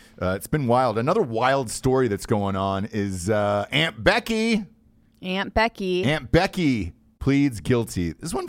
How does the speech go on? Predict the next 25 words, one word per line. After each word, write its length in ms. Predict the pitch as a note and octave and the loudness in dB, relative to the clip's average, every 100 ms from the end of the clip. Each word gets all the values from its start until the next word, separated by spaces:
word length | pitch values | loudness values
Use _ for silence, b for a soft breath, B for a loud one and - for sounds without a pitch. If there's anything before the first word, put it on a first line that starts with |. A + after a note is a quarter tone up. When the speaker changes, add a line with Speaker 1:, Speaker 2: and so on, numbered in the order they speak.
| - | -10
Speaker 1:
this 160 | - D4+ | -8 -4
one 100 | A#3+ | -2
hurts 220 | E3+ D3+ | -2 -2
my 120 | A2 | -2
heart. 220 | D#2+ C#2 - b b | -2 -6 -10 b b
Speaker 2:
And 240 | - A3+ G#3 | -4 -4 0
why? 320 | F#3+ C#3+ E3+ - b b b b | 0 0 -4 -14 b b b b
Speaker 1:
Um, 420 | A#2+ B2+ B2+ C3 - - | 0 2 0 -4 -8 -2
I, 160 | F#3+ | 0
you 240 | A3+ G3 F#3 | 0 -2 2
know 360 | F3+ F3+ F3 | 2 2 0
that 160 | E3+ C#3+ | 0 0
I 120 | C#3+ | 2
hate 200 | C#3+ C3 - - _ _ _ | 0 -4 -8 -20 _ _ _
when 180 | B2 G#2+ | -2 -2
porn 220 | G2+ A#2+ | 0 -2
stars 260 | A#2+ C3+ B2+ | 0 -2 0
die. 200 | C3 C#3 _ _ - | -4 -6 _ _ -4
Speaker 2:
Mm-hmm. 640 | A3+ A3 A3 D4+ B4 - - | 0 0 0 -4 -6 -6 -4
Speaker 1:
Um, 300 | F2 E3+ F3+ | -4 -4 -6
I 100 | F#2 | -6
hate 140 | G#2+ | -4
when 100 | G2 | -6
supermodels 640 | - B2 B2+ A#2+ A#2 A2+ | -2 -2 0 0 0 -2
die. 360 | F#2 G#2+ G2 G2 | -2 0 0 -4